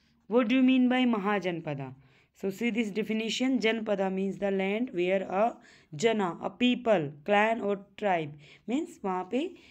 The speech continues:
बहुत सारे लोग रहते हैं। जनपदा, पदा क्या होता है? रहने वाले। फूट्स की अगर बात करें, पद क्या होते हैं? फूट, जहाँ लोगों के, अ, फूट होते हैं, जहाँ लोग सेटल होते हैं, जहाँ पे, जहाँ पे लोग रहते हैं, that is called जनपदा। And group of जनपदा is called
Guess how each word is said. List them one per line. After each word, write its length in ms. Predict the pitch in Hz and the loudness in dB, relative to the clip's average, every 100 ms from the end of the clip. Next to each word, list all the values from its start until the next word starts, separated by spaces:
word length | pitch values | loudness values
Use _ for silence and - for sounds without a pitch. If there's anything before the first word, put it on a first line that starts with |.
| _ - | _ -4
बहुत 240 | 208 214 | -4 -2
सारे 200 | 214 208 | -2 -2
लोग 340 | 202 202 185 | -2 -2 -2
रहते 220 | 170 160 170 | -4 -4 -6
हैं। 120 | 151 | -4
जनपदा, 640 | 220 240 226 196 180 185 | -2 -2 -4 -4 -2 -2
पदा 340 | - 185 180 190 | -2 -6 -6 -6
क्या 160 | 196 | -6
होता 160 | 185 - | -8 -8
है? 60 | 175 | -6
रहने 320 | 165 165 170 | -6 -6 -8
वाले। 280 | 165 156 156 - _ _ | -8 -8 -12 -18 _ _
फूट्स 340 | 233 240 - | -4 -4 -4
की 100 | 220 | -4
अगर 220 | 196 185 | -2 -2
बात 240 | 175 170 170 | -2 -6 -8
करें, 300 | 165 165 - | -10 -10 -8
पद 220 | 202 196 | -8 -6
क्या 120 | 214 | -4
होते 180 | 202 220 | -6 -6
हैं? 160 | 302 - _ _ _ | -12 -14 _ _ _
फूट, 200 | 208 185 | -6 -6
जहाँ 200 | 170 233 | -4 -4
लोगों 280 | 233 214 208 | -2 -2 -4
के, 300 | 196 214 196 - - _ - | -4 -4 -4 -8 -20 _ -8
अ, 240 | 196 190 185 | -6 -4 -6
फूट 180 | 202 196 | -8 -6
होते 240 | 180 170 175 | -8 -8 -8
हैं, 220 | 175 170 | -8 -8
जहाँ 220 | 180 185 | -6 -6
लोग 220 | 185 175 | -8 -8
सेटल 360 | - 180 175 170 | -10 -10 -6 -8
होते 260 | 156 160 | -8 -10
हैं, 200 | 156 160 | -10 -8
जहाँ 340 | 156 165 165 165 | -8 -8 -8 -6
पे, 160 | 226 262 - - _ | -6 -6 -18 -20 _
जहाँ 200 | 185 196 | -2 -2
पे 140 | 190 190 | -2 -4
लोग 240 | 190 180 | -4 -4
रहते 320 | 170 151 147 | -6 -6 -6
हैं, 420 | 151 139 135 - _ _ | -6 -6 -10 -14 _ _
that 220 | 175 180 202 | -4 -4 -6
is 80 | |
called 240 | 214 214 175 | -4 -4 -4
जनपदा। 600 | 175 170 165 147 139 151 | -6 -6 -6 -10 -8 -8
And 120 | 156 147 | -8 -6
group 280 | 220 220 247 | -6 -4 -4
of 100 | 233 | -4
जनपदा 420 | 220 226 220 220 | -6 -6 -2 -2
is 120 | 214 | -2
called 340 | 214 220 285 | -6 -4 -4